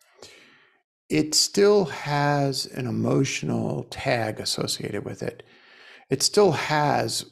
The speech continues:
what your first impulse was, which was, "Oh, this is about weakness." And if you look at the word vulnerability, if I describe that wall, if I say that wall is vulnerable, it means it's weak.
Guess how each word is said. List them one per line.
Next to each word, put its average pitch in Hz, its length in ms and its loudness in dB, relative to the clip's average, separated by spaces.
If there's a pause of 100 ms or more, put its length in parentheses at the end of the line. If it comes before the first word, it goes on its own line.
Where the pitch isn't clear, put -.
what 151 320 2
your 156 160 6
first 156 400 0
impulse - 540 -4
was, - 400 -8
which 131 260 -2
was, 113 320 -2
"Oh, 151 260 4
this 127 300 -4
is 107 120 -6
about 101 340 -4
weakness." - 640 -4 (1000)
And 208 380 2
if 202 220 0
you 220 100 4
look 240 200 4
at 277 100 2
the 247 80 4
word 233 240 2
vulnerability, 208 720 2
if 123 160 -6
I 180 80 0
describe 156 640 0 (420)
that 202 260 2
wall, 180 360 2
if 143 140 -2
I 202 100 4
say 202 180 2
that 160 240 0
wall 156 380 2
is 120 180 -6
vulnerable, 160 1200 0 (240)
it 170 180 -2
means 185 300 0
it's 175 200 -2
weak. 147 500 -4